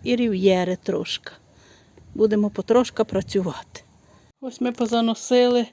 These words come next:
у пивницю вже. Дивіться, яка ця велика така в нас рібка. Гарна така. Ось така велика. Тут, тут велика, я по тих мішках усюди. Це в пивниці ми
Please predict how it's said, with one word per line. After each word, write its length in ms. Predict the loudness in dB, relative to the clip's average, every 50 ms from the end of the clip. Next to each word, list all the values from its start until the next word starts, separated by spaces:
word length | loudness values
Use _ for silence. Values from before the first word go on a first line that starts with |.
| _ _ -20 -20 -20 -20 -20 -20 -16 -12
у 120 | -10 -10 4
пивницю 920 | 8 8 8 8 8 6 4 4 4 4 4 2 0 0 0 -2 -2 0
вже. 220 | 2 2 2 4
Дивіться, 340 | 4 2 2 0 0 0 -2
яка 240 | -2 0 0 0 0
ця 220 | 0 -2 -2 0
велика 640 | 2 2 2 4 4 4 4 4 2 2 0 -2 -2
така 380 | -2 -4 -6 -6 -4 -4 -2
в 40 | -2
нас 320 | 0 0 -2 -2 -2 0 0
рібка. 600 | 0 0 0 -2 -4 -6 -8 -8 -4 -4 -4 -4 -6 -12 -20 -20 -20 -20 -10 -4
Гарна 680 | -2 0 2 4 4 4 4 2 2 2 0 0 0 -2 -2
така. 340 | -4 -4 -2 -2 -4 -4 -4 -6 -16 _ _ _ -20 -20 _ -12 -8
Ось 460 | -4 -2 0 0 -2 -2 -6 -12 -12
така 340 | -12 -12 -12 -8 -6 -4 -2
велика. 640 | 0 0 0 2 2 0 0 -2 -4 -6 -10 -12 -12 -14 -20 -20 -20 -20 -20 -20 -20 _ _ _
Тут, 300 | 0 2 2 2 2 -2 -4 _
тут 280 | 0 2 2 2 2 2
велика, 480 | 2 4 4 4 4 2 2 0 -2 -2 0 2
я 140 | 0 0
по 160 | 0 0 -2 0
тих 320 | 2 2 0 2 0 0
мішках 600 | -2 -2 -2 -4 -6 -2 0 2 2 0 -2 -4
усюди. 540 | -10 -10 -8 -6 -4 -2 -2 0 2 2 0 0 -2 -12 -20 -20 -20 _ _
Це 180 | -2 2 2
в 80 | 2 2
пивниці 720 | 2 2 0 2 2 0 0 0 0 -2 -2 -2 0 0
ми 200 | 2 2 0 -2